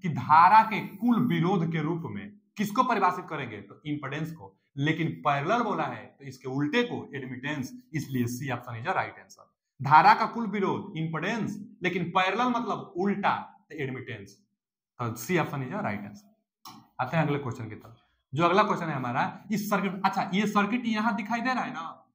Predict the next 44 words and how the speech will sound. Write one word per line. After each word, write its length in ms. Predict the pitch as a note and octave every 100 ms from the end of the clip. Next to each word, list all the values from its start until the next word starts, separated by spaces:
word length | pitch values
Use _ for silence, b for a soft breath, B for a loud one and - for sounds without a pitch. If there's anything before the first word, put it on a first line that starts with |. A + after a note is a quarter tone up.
| _ _ _
ये 300 | D#3 F3 G3
real 360 | B2+ C#3+ F3 F3+
में 340 | E3+ G3 -
यहाँ 320 | C3+ C3 C3
से 160 | C3+ G#2+
गया 240 | G#2 G2
होगा, 260 | G2 - - b b D3
आ, 60 |
और 340 | D#3 G3 A#3+ A#3
real 220 | A3+ A3
में 100 | G#3+
देखेंगे 280 | G3+ G3 F#3+
तो 120 | F#3 D3
इधर 180 | C3+ C3
से, 220 | B2 - - _ _ _ _
इधर 200 | C3+ A#2+
से, 140 | A2+ -
तो 500 | - - - F3+ F#3+
यहाँ 280 | F3 F3+
से 180 | F#3+ F3
जा 160 | C3 C3
रहा 120 | A2
है। 200 | G2+ B B B
अब 100 | F#3+
देखिए, 360 | G#3+ G#3+ - -
ये 220 | F3+ A3
ज़ीरो 500 | G#3+ C3 F#3+ A3 C4
से 120 | B3 A#3+
जो 200 | A3 G3
start 340 | - G#3+ G#3+
होगा 480 | E3+ D#3+ G#3 - -
वो 160 | F3+ F#3
resistance 600 | F3+ F3+ F3+ - A#3 B3+
होता 220 | F3 B2+ A2
है, 140 | G2 - _ _ _ -
ये 100 | G3+ C3+
ज़ीरो 340 | E3 G#3+ C4
से 160 | B3+ B3
जो 380 | G#3+ G#3+ G3+ E3+
start 340 | - E3+ E3
होगा 540 | C#3 C#3 F#3 - - -
वो 100 | F3+
resistance 580 | F3+ F3 - A3+ A#3+ F3+
होगा, 200 | B2